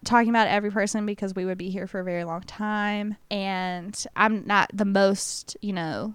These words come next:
versed person in Bridgerton world. So just saying that, I'm gonna give you characters and kind of their plot points, but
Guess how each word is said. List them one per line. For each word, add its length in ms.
versed 540
person 720
in 540
Bridgerton 960
world. 460
So 400
just 560
saying 320
that, 300
I'm 160
gonna 160
give 240
you 580
characters 720
and 540
kind 240
of 220
their 580
plot 380
points, 580
but 640